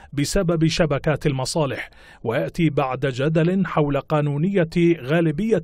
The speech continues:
محطات الوزن المحورية، وشكاوى سائقي شاحنات ومركبات نقل البضائع والتجار من غرامات باهظة تصل لقرابة نصف مليون ريال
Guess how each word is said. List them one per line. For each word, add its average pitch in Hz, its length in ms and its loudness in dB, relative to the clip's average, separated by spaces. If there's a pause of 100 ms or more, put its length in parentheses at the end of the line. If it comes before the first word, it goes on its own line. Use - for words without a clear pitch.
محطات 165 600 0
الوزن 143 400 0
المحورية، 143 640 -2 (480)
وشكاوى 196 680 2
سائقي 170 520 0
شاحنات 160 640 0
ومركبات 156 720 0
نقل 165 280 0
البضائع 147 640 0
والتجار 160 840 0 (280)
من 151 260 2
غرامات 147 680 0
باهظة 127 600 0 (340)
تصل 156 500 0
لقرابة 156 720 0
نصف 170 300 -6
مليون 170 420 2
ريال 151 520 2